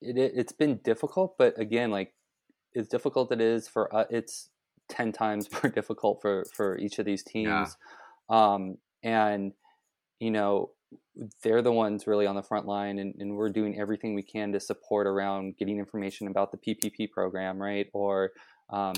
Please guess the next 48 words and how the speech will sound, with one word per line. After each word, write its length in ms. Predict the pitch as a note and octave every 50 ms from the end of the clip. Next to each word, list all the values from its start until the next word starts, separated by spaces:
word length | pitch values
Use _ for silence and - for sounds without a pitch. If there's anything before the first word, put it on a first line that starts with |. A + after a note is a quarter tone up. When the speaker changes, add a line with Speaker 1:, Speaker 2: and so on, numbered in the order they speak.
| G2 -
Speaker 2:
Is 80 | A2+ A2
that 140 | B2+ C#3+
what 140 | E3+ F3+ E3
Mark 220 | A#2+ A2+ A2+ A2+ -
Speaker 1:
here's 80 | -
Speaker 2:
Suster 380 | - B2 G#2+ G#2+ G#2 G#2 G2+ G2+
was 160 | G#2 G#2 - -
Speaker 1:
how 80 | B2
Speaker 2:
talking 220 | A2+ A2+ - B2+ B2
about 320 | A#2+ B2 A#2+ B2 B2 A#2 _
recently? 600 | - A#2+ A#2+ A#2+ - B2 A#2 A#2+ B2 B2 A#2+ B2 -
I, 140 | - G2+ -
I 80 | - G#2
saw 260 | - - A#2 A2+ A2+
him 200 | A2+ A2 G2 G2+ -
post 400 | A2 G2+ G2 F#2+ - - - -
some 80 | F#2+
s-, 240 | F2 - - - -
some 180 | - - - F#2
slides 460 | F2+ - - F#2+ F2+ F2+ F2+ E2+ F2+
on 100 | F2+ E2
the 80 | D#2+ F#2+
P 200 | - - - D#3+
P 0 |
P 80 | -
Speaker 1:
Yeah, 360 | B2 A#2+ A#2 A#2 A2+ A#2 A#2 A2+
Speaker 2:
now. 60 | -
Speaker 1:
there's 200 | C#3+ D3 C#3 B2+
been 120 | E3 D#3
a 60 | D3+
lot 240 | C3+ A#2+ A#2+ A#2+ A#2+
of, 220 | B2+ B2 A2 A#2 - _
yeah, 260 | - A2+ A2+ A2 A2
there's 160 | A2 A2+ A2+ -
been 120 | - B2+
a 60 | B2
lot 180 | A#2+ A#2 A2+ A#2
of 60 | A#2
information 480 | A2+ A2 - - A2+ A2 G#2+ - - A2
out. 160 | G#2 G#2+ G2
We've 120 | G#2 G#2 G#2+
been 100 | G#2+ G2+
talking 320 | - A2 G#2+ - - G#2+
to 60 | G2 G2
a 60 | F#2+
ton 320 | - - - - G#2+ G#2+
of 140 | G#2+ G2 -
lawyers, 540 | G#2+ G#2 G2+ G2+ G2+ G2+ G2 G2 G2 -